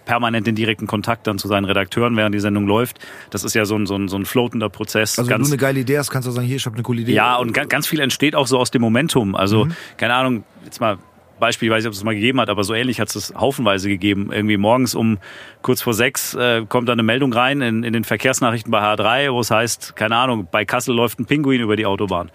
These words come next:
Speaker 2: Mhm.
Speaker 1: So, und dann entsteht halt irgendwie eine Idee, ein Pinguin hat's es schon jemals gegeben, ähm, fragen wir mal die Hörer. Und dann
Speaker 2: Mhm.
Speaker 1: melden sich drei Hörer und sagen, ein Pinguin nicht, aber bei uns ist mal irgendwie, was weiß ich, ein ausgebrochenes Nashorn, ähm,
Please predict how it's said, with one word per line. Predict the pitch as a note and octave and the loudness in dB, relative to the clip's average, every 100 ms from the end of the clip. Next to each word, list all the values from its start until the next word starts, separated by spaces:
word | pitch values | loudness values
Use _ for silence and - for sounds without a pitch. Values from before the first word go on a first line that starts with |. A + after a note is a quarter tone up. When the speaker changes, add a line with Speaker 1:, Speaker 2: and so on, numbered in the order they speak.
| - | -4
Speaker 2:
Mhm. | A2 B2 C#3+ | -2 -2 -4
Speaker 1:
So, | - A2+ G#2 F#2 - - | 0 2 2 -2 -16 -10
und | G#2+ | -4
dann | G#2+ A2 | -2 -2
entsteht | G2 B2 B2 | 0 0 2
halt | B2 A#2+ - | 2 0 -2
irgendwie | C3+ A#2+ | -2 0
eine | A#2 | 2
Idee, | B2 G#2 A#2 C3 | 2 2 2 2
ein | A2+ A2 F#2 | -2 -6 -4
Pinguin | B2+ D3 D#3+ C#3+ | 0 2 2 2
hat's | C3+ | 0
es | |
schon | A#2 | 0
jemals | A2+ A#2+ A#2+ | 2 2 2
gegeben, | A#2+ G#2+ C#3+ D3+ D3 | 0 2 2 0 -2
ähm, | - A2+ A2+ - - | -2 -2 -4 -8 -16
fragen | - A2+ A#2 | -4 -2 2
wir | A#2 | 2
mal | A#2 | 4
die | A#2 | 4
Hörer. | C#3+ A#2 F2+ - - - - - | 4 4 0 -2 -20 -20 -14 -4
Und | G#2 | 2
dann | G2+ | 2
Speaker 2:
Mhm. | |
Speaker 1:
melden | G#2 A2 | 2 0
sich | A2 | -2
drei | A2 G#2 | 0 2
Hörer | A#2+ C3 | 2 2
und | B2+ | 2
sagen, | B2 B2 C3 B2 | 4 4 2 0
ein | A2 | -2
Pinguin | A#2+ A#2+ B2 | 0 2 2
nicht, | C#3+ D3+ | 2 4
aber | A2+ A2 | 4 4
bei | G#2 | 2
uns | A#2 B2 | 0 -2
ist | G#2+ | 0
mal | A#2 A2+ A2+ | 2 2 0
irgendwie, | A#2+ A#2 A2+ | -2 0 0
was | A2+ A#2+ | -2 -4
weiß | A2+ | -4
ich, | C3 | -2
ein | B2+ G#2+ | -2 -2
ausgebrochenes | A#2 - G2 G#2+ A2 A2 | -2 -6 -6 -2 0 0
Nashorn, | G2 A2+ D3+ - A2+ G#2 G#2+ | 2 2 2 2 2 2 -2
ähm, | G#2 G#2 G#2 | -4 -4 -4